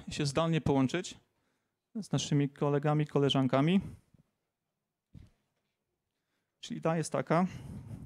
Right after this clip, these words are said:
żeby za pomocą jednej z mądrych aplikacji do komunikacji zdalnej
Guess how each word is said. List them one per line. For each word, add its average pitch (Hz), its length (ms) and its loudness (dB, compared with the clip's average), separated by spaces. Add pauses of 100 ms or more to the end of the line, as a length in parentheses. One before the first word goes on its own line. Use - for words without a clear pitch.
(600)
żeby 143 360 0
za 143 140 0
pomocą 151 440 -2
jednej 151 340 0
z 139 320 -2
mądrych 147 320 0
aplikacji 147 560 -2
do 147 80 -2
komunikacji 143 640 0
zdalnej 139 600 2